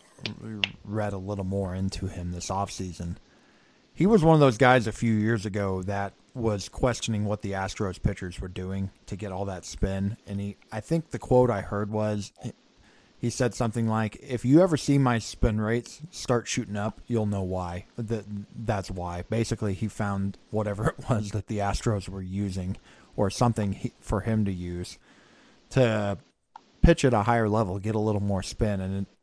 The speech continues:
it, I don't, I don't have the numbers. I know his spin rate did sp-, significantly improve this last year. And if he's gonna continue using that stuff, I am buying into him still pitching at a high level.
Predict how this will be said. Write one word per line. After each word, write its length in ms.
it, 60
I 140
don't, 360
I 100
don't 180
have 240
the 60
numbers. 540
I 140
know 240
his 180
spin 340
rate 380
did 440
sp-, 420
significantly 800
improve 520
this 200
last 360
year. 320
And 440
if 200
he's 200
gonna 180
continue 380
using 240
that 160
stuff, 260
I 160
am 140
buying 320
into 240
him 280
still 200
pitching 360
at 60
a 80
high 220
level. 420